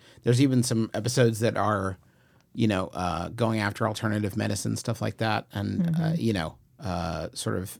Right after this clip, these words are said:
Speaker 1: foundational roots of, I don't, I don't typically use the word skepticism. I, I think, like, practicality, logic-based,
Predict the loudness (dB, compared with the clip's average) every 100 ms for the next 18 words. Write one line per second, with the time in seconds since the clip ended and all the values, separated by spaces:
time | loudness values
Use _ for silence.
0 | _ -8 -4 -2 -2 -2 -2 -2 -2 -2
1 | -2 -4 -10 _ _ _ 2 4 6 4
2 | 2 2 4 4 2 2 2 2 0 0
3 | -2 -4 -4 -4 -4 -4 -4 -4 -4 -4
4 | -6 -8 -8 -6 -6 -8 -8 -8 -8 -10
5 | -20 _ _ _ _ _ _ -8 -8 -6
6 | -6 -4 -2 -2 -4 -4 -6 -6 -6 -4
7 | -2 -4 -10 -14